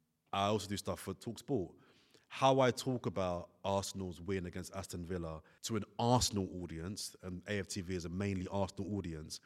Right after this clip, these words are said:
will be different to how I talk about that game on TalkSport to a football audience. Um, I, I, but even down to tone, I'm, I'm, I'm much more, I was, I'm much more relaxed. Um, maybe I'm relaxed anyway, but on,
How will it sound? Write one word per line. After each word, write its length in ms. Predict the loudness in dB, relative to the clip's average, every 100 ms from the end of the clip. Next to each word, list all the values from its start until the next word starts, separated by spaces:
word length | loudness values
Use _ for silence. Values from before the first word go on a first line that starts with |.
| -20 -20 -20 _ -12
will 80 | -10
be 80 | -2
different 340 | 0 2 2 0
to 60 | -2
how 160 | 0
I 100 | 0
talk 340 | -2 -2 -4 -6
about 280 | -2 -2 -2
that 220 | -6 -4
game 380 | -4 -4 -6 -8 -14 -20 _ -6
on 160 | -6
TalkSport 600 | -4 -4 -6 -4 -4 -4 -12 _
to 200 | -4 -4
a 80 | -4 -8
football 440 | 0 0 0 -6 -10 -12
audience. 480 | -12 -16 -16 -16 -16 _ -20 -14 0
Um, 480 | 2 2 0 -2 -6 -14 -18 -2
I, 200 | 0 0
I, 100 | -2 -4
but 160 | -2 0
even 160 | 0
down 160 | 2 0
to 100 | 0
tone, 500 | -2 2 2 2 -4 -14 -20 _ _ -8
I'm, 160 | -2 -2
I'm, 260 | 0 -2 -2
I'm 220 | -2 2
much 240 | 2 0 -2
more, 180 | -2 -2
I 60 |
was, 180 | -2 -4 -4
I'm 120 | -2 0
much 280 | 0 -2
more 180 | -2 0
relaxed. 720 | 0 0 0 -2 -6 -6 -8 -16 -20 -20 -8
Um, 520 | -2 0 0 -2 -4 -4
maybe 460 | -2 -2 -2 -4 0
I'm 120 | 2
relaxed 220 | 2 0
anyway, 200 | -2 -2
but 160 | -2 0
on, 140 | 0